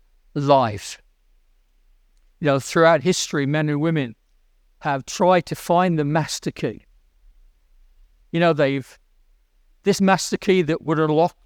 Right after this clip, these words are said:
to them the th-, real meaning of life. And they would turn to things like wealth, power, status, possessions, sex, drugs, alcohol, religion,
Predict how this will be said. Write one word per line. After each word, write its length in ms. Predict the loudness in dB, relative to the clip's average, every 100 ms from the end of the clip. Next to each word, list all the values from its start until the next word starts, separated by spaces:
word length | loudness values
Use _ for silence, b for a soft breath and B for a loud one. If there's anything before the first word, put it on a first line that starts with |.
| -8
to 140 | -4
them 340 | 0 -2 -4 -10 _ _ _ _
the 80 | -14
th-, 220 | -12 -12 -6
real 360 | 2 4 4
meaning 420 | 4 2 2 0 -2
of 160 | -2
life. 480 | -2 -4 -8 -18 -20 _ _ _ _ _ _ _ _ _ _ _ _ _
And 140 | 0
they 80 | 2
would 160 | 0 0
turn 240 | 0 0
to 120 | 0
things 440 | -2 0 0 -2 -2
like 320 | -2 -2 -6 -2
wealth, 420 | 2 2 2 -6 _ _
power, 420 | -2 0 0 -2 -10 _ _ _
status, 880 | -14 -2 -2 -2 -4 -6 -8 -12 -18 _ _
possessions, 800 | -4 -2 -2 -2 -4 -4 -8 -16 _ _
sex, 540 | -4 0 0 -2 -10
drugs, 420 | 0 2 2 -4 -4
alcohol, 580 | -2 -2 -2 0 0 -2
religion, 640 | -2 0 -2 -2 -4 -4